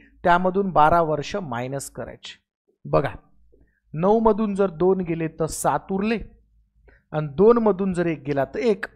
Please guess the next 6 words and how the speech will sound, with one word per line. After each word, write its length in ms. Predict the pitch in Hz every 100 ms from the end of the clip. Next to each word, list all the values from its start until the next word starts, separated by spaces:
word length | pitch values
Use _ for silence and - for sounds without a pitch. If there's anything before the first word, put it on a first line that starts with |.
| _ _ -
तर 120 | 196
सतरा 580 | 185 - 185 - 202 196
वर्षाने. 560 | 180 143 123 - 113 107 - _ - - - _ _ _ _ _
सोमेश 760 | - 185 196 196 175 269 - - - _ _
सतरा 540 | - 185 180 - 240 262
वर्षाने 800 | 226 170 156 180 175 185 202